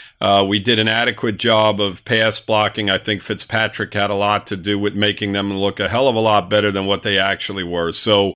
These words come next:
across that line, we have to address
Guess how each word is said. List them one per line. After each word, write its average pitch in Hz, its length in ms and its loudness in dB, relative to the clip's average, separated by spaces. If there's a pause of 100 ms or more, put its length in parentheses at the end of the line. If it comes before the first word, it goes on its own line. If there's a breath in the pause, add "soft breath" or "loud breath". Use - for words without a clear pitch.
(100)
across 160 480 2
that 131 220 2
line, 104 320 2
we 98 160 0
have 107 300 -2
to 98 160 -2
address 92 720 -2